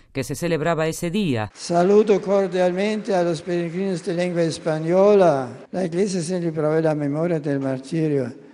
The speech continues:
Speaker 2: de San Juan Bautista, el precursor de Jesús,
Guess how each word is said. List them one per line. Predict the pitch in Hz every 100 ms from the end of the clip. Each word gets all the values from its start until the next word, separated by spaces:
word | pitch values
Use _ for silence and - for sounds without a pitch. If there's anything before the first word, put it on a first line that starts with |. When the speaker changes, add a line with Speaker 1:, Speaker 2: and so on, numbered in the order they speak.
| -
Speaker 2:
de | - 127
San | 160 147 131
Juan | 156 139 135
Bautista, | 139 123 - 131 131 - - 165 170 - - _ _
el | 175 156
precursor | 151 147 170 147 131 147 156
de | 147
Jesús, | 113 131 113 139 170 -